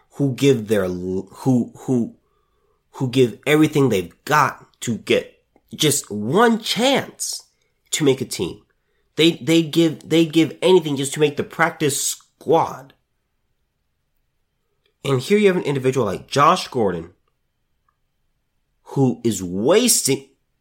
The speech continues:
his talent. And just from the sounds of it, now I don't know Josh Gordon personally. Okay, but from the sounds of it and from what I've read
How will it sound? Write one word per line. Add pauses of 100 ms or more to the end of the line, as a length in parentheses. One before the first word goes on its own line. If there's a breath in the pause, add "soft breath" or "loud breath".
(120)
his
talent. (1120)
And
just
from
the
sounds
of
it,
now
I
don't
know
Josh
Gordon
personally. (840)
Okay,
but
from
the
sounds
of
it
and
from
what
I've
read